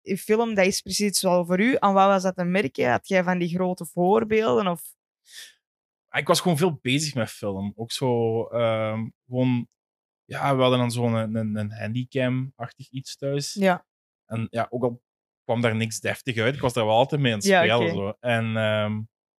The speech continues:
Speaker 2: ja, ik had ook Jurassic Park, was mijn favoriete film ooit.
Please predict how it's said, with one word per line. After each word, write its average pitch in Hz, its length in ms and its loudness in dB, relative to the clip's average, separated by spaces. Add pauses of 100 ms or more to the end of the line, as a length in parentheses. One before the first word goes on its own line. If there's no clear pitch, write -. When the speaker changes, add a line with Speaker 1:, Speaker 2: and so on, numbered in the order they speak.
(240)
Speaker 2:
ja, - 140 -6
ik 123 100 -6
had 127 120 0
ook 120 240 -4 (380)
Jurassic 113 420 -6
Park, 131 280 -6
was - 300 -12 (260)
mijn 101 220 -10
favoriete 107 420 -8
film 113 340 -6
ooit. 117 380 -8